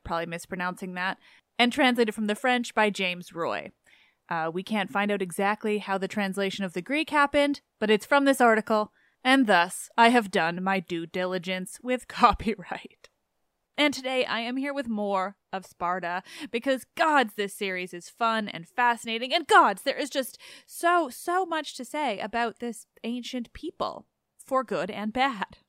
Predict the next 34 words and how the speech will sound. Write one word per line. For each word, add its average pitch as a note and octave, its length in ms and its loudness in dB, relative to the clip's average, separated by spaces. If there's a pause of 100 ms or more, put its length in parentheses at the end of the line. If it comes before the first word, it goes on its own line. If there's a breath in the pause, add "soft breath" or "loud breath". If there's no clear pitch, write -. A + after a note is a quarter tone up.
(1500)
Today, F#4 260 2
though, A4 120 4
we're G#4+ 160 2
talking - 440 0
about G3+ 360 0 (120)
mythology, F#3+ 800 -6
the C4+ 100 4
thing D#4 380 -2
that C4 140 2
makes A3 220 -2
this G#3+ 180 -4
podcast F#3+ 500 -2
what G3 160 -4
it G3 140 -6
is. - 240 -12 (220 loud breath)
But E4 120 2
we're G4 120 6
talking G#4+ 460 -4
mythology F4 560 0 (220)
of G#3 220 -2
Sparta C3 560 -6 (300)
in D#4+ 240 -10
many A3+ 220 -2
forms. - 420 -16 (300 loud breath)
It's F4 120 -4
not G#4+ 120 4
like G#4+ 140 2
I D#4+ 220 -2
don't A#3 340 2
talk G#3+ 300 0
about A3+ 240 -2
certain G3+ 320 -8
regions B3 500 -4
in F#3+ 200 -8